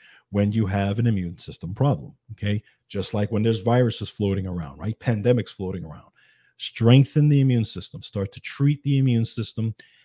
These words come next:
Start to deal with, uh, what you can to support the immune system to put yourself in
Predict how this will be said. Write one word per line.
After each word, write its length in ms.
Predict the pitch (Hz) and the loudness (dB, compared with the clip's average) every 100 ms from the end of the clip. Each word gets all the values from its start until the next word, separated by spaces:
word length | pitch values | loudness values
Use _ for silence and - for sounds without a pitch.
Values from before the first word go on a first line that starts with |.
| _ | _
Start 260 | - 98 | -6 -6
to 80 | - | -6
deal 480 | 98 92 120 131 131 | -6 2 6 6 4
with, 300 | 110 104 - _ _ _ _ | 2 -2 -4 _ _ _ _
uh, 240 | 104 98 98 | -6 -4 -2
what 320 | 104 117 - | 2 2 2
you 80 | 139 | -2
can 260 | - 113 | 0 0
to 100 | - | -2
support 460 | - - - 123 123 | -6 -8 -2 -2 0
the 80 | 123 | 0
immune 260 | 113 113 | 0 0
system 460 | 113 92 - 98 95 _ _ - | -2 -8 -8 -8 -8 _ _ -10
to 100 | 101 | -8
put 240 | 117 - | -6 -6
yourself 640 | 113 - 107 101 - - _ | -8 -4 -2 -2 -4 -14 _
in 180 | 113 101 | -4 -4